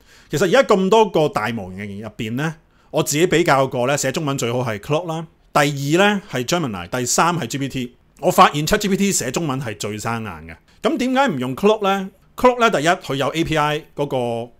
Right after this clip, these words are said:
上限限制，如果太多人用嘅話呢，佢會爆咗，大家用唔到。第二呢，就係佢比較敏感嘅。我成個工具嘅原理呢，就係攞咗你影片嘅截圖，再交俾 Claude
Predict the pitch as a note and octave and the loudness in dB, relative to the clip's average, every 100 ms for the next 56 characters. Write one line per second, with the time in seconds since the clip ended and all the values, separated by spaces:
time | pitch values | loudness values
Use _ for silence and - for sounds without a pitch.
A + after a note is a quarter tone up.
0 | _ - B2 A#2 A2+ G#2 G#2 G2 A2 G#2+ | _ -4 -2 -2 -6 -8 -8 -6 -6 -2
1 | G2+ D3+ C#3+ D3 C#3 G#2+ A2 A2+ A2+ G#2 | 2 2 2 0 -2 -4 -8 -6 -6 -4
2 | C3+ D3 A#2 A2+ G#2+ A2 A#2+ A2 A2+ G#2+ | -6 -6 -8 -4 -4 -4 -4 -6 -6 -8
3 | F2+ F2+ F#2 _ _ - F3+ E3+ E3+ G#3 | -10 -14 -14 _ _ 4 4 4 2 4
4 | A#3+ D3+ B2+ B2 - D3 E3 C3 F#2+ G#2 | 4 2 0 -2 -2 -2 -2 -2 -6 -8
5 | F2+ F#2 E2+ - _ - G3 F3 D3 G3+ | -10 -10 -12 -16 _ 0 2 4 4 2
6 | C4 D3+ D3+ B2 G#2+ B2 G3 F#3 C3 A#2+ | 4 2 0 -2 -4 -2 0 0 0 0
7 | A#2 D3 F#3 D3 A#2+ D3 D#3 C3+ - A2+ | 0 2 2 0 -4 -6 -6 -8 -8 -12
8 | G#2 G2 A#2+ A#2+ A#2 D#3 D3+ D#3 F#2+ A2 | -10 -8 -4 -4 -2 -2 -2 -4 -6 -8
9 | - C#3 C3 | -4 -4 -4